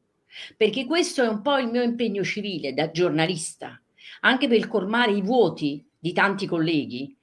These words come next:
che si sono, si stanno rendendo complici di quello che sta, eh, accadendo, semplicemente perché non stanno raccontando tutta la verità.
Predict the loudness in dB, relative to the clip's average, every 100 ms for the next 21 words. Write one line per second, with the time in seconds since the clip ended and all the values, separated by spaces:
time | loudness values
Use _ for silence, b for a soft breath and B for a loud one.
0 | b b _ 0 0 0 -4 -2 0 -2
1 | -4 -10 -16 -2 2 4 2 0 0 0
2 | -2 0 4 4 2 -2 -4 -4 -10 _
3 | -14 -2 0 0 -4 -8 -2 -2 -2 B
4 | B B _ _ -6 -4 -4 -6 -2 -2
5 | 0 0 0 0 -2 -2 -4 -6 _ _
6 | -8 -2 0 0 0 -2 -2 -2 -2 -4
7 | -4 -4 -6 0 2 2 -2 -6 -6 -4
8 | -4 -2 -4 -4 -2 -4 -4 -6 -8 -10
9 | _ _ 4 4 0 -4 -4 -4 -6 -6
10 | -8 -12